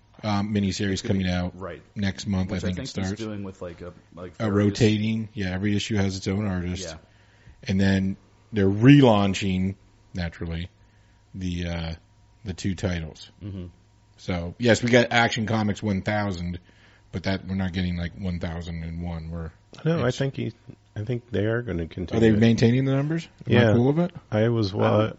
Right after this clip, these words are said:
Speaker 3: I was
Speaker 2: I would.
Speaker 3: listening to,
Speaker 1: I'm pretty sure
Speaker 3: uh,
Speaker 1: Superman's rebooting, though.
Speaker 3: Probably. I'm definitely sure that, uh, Action was continuing the numbering, 'cause I think I, I listened to Brian Michael Bendis on, um, I think it was, like, a podcast.
Speaker 2: Was it, was it Word Balloon, maybe?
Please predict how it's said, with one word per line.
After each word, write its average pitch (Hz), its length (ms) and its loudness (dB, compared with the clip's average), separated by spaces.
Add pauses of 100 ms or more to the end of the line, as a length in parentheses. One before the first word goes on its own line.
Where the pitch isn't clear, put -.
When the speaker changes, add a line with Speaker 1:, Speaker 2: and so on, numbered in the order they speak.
Speaker 3:
I 113 60 2
was 113 120 2
Speaker 2:
I 120 40 2
would. 139 60 8
Speaker 3:
listening 120 380 2
to, 104 420 0
Speaker 1:
I'm 120 60 4
pretty 196 160 8
sure 202 80 6
Speaker 3:
uh, - 40 4
Speaker 1:
Superman's 135 480 4
rebooting, 87 480 2
though. 85 200 -4 (720)
Speaker 3:
Probably. 95 460 0 (460)
I'm 98 200 0
definitely 127 420 -2
sure 110 300 -2
that, 90 220 0 (220)
uh, 87 340 -4 (340)
Action 95 520 -4 (500)
was 90 200 -6
continuing 90 560 -2
the 87 80 -2
numbering, 85 500 -4
'cause - 460 -8
I - 40 -10
think 123 240 -4
I, 98 120 2 (140)
I 95 120 0
listened 98 320 -4
to 92 200 0
Brian 98 360 -2
Michael 92 260 -2
Bendis 90 440 -4
on, 85 240 -4
um, 82 280 -8 (1400)
I - 60 -12
think 139 180 -4
it 143 40 -2
was, 101 100 -6
like, 82 140 -8
a - 40 -8
podcast. 85 920 -8
Speaker 2:
Was 113 140 -12
it, - 140 -14
was 98 160 -16
it - 180 -18
Word 117 200 -12
Balloon, 185 380 -14
maybe? 185 300 -14